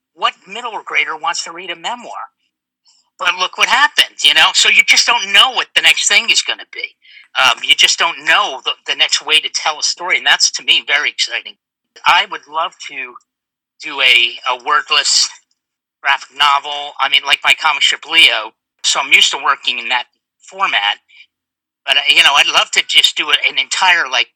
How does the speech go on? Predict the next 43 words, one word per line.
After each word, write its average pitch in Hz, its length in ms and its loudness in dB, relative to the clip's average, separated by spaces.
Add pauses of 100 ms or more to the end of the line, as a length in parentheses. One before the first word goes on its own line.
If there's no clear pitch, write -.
(280)
you 156 100 0
know, 120 100 -4 (220)
there, 226 120 2 (100)
there 262 160 0
is - 100 0
a 190 60 0 (100)
graphic 190 320 0
novel 160 240 2
that 135 140 0
I - 80 2
have 143 320 4
that 127 80 2
I 127 60 4
really 135 280 0
like, 123 180 -2
and 123 100 -4
I, 120 40 -4 (160)
I, 131 60 -12 (100)
I 147 60 -6
forgot - 280 0
to 139 60 -8
mention 135 320 -2
this. - 160 -8
It's - 120 -8
called 151 220 -2
Robot 165 380 0
Dreams, 180 560 2 (400)
and 151 80 -8
it 156 140 -2
is 175 160 -4
a 156 40 -10
wordless 139 680 -2 (340)
graphic 127 380 0
novel. 120 340 -4 (880)
But 143 100 -2
I'd 214 120 2
like - 140 -2
to - 80 -16
do 170 100 -12
something - 340 -4
that 120 120 -16
was - 200 -6
epic - 380 -4